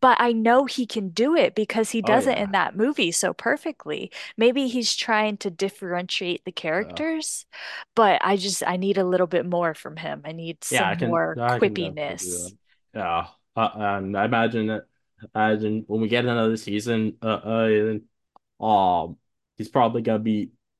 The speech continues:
Speaker 2: even more in tuned into the character, so, uh, character, so you'll probably get more of that, uh, as the show goes on.
Speaker 1: Yeah, um, yeah.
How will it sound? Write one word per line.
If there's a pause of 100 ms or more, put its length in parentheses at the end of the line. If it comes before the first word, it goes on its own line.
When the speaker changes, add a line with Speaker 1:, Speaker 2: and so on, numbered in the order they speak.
(120)
Speaker 2:
even
more
in
tuned
into
the
character,
so,
uh,
character,
so
you'll
probably
get
more
of
that,
uh,
as
the
show
goes
on. (360)
Speaker 1:
Yeah,
um,
yeah.